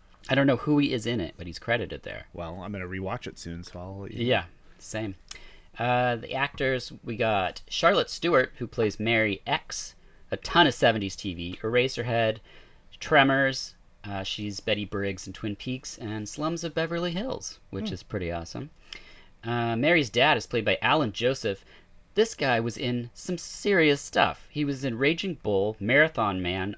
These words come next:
Speaker 1: Eyes of Laura Mars, to name three.
Speaker 2: Where did it start with him, though?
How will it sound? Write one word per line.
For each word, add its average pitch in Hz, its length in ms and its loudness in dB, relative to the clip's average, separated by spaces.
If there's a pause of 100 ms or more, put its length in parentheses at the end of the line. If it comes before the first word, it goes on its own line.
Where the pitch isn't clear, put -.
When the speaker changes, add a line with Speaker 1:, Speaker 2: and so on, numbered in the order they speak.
Speaker 1:
Eyes 123 260 0
of 113 120 -4
Laura 117 240 4
Mars, 95 400 0
to - 120 -12
name 95 200 -4
three. 87 600 -6
Speaker 2:
Where 139 140 2
did 196 140 0
it 139 120 -8
start - 420 -2
with 92 160 -12
him, 78 180 -12
though? 69 260 -14